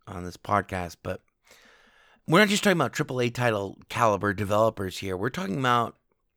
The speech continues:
'cause now anyone can really make a triple A title. If they,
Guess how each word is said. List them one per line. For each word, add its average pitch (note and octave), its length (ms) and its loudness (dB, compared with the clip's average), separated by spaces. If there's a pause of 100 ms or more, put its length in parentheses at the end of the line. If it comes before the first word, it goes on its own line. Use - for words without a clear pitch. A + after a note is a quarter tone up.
(180)
'cause C#3 120 -6
now G#3 280 4
anyone D#3+ 560 0
can G#2+ 160 -12
really G2+ 260 -2
make F#2+ 460 -8 (440)
a B2+ 100 -2
triple G#2+ 360 -4
A G2 80 -2
title. F2+ 460 -2 (840)
If B2 100 -6
they, - 220 2